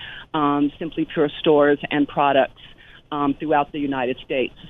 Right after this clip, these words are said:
So we were absolutely thrilled to see more states legalized, because with legalization also brings, um, y-, you know,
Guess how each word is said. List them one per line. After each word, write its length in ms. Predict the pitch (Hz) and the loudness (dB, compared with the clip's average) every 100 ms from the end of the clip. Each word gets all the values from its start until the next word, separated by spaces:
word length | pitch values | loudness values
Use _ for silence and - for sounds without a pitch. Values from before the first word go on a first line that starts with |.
| - | -4
So 220 | 156 151 | 0 0
we 260 | 143 160 | 2 2
were 200 | 151 147 - | 4 2 2
absolutely 680 | 127 131 - 147 151 147 135 | 0 -2 -4 -4 -2 -4 -6
thrilled 380 | 240 262 165 160 - - - | 2 4 4 0 -8 -20 -10
to 100 | 175 - | -10 -6
see 100 | 175 | -4
more 260 | 160 151 151 | 0 2 0
states 340 | - 151 143 | -2 -4 -4
legalized, 640 | 208 208 190 156 139 139 - - | -2 0 2 2 2 0 -4 -10
because 460 | 151 - 151 147 - - - - | -8 0 0 0 -4 -20 -20 -8
with 140 | 180 180 | -6 0
legalization 920 | 233 247 214 185 175 175 - 170 165 | 0 2 2 4 4 2 0 -2 -2
also 480 | - 165 165 - 165 | -2 -2 -2 -4 -8
brings, 420 | 147 160 156 151 - - - - - | 0 0 2 -2 -6 -18 -20 -18 -6
um, 640 | 156 151 147 143 139 135 - | -2 -2 -2 -2 -2 -4 -8
y-, 140 | 95 - | -16 -16
you 440 | 104 - 175 196 | -10 -2 2 4
know, 260 | 185 156 156 | 4 4 2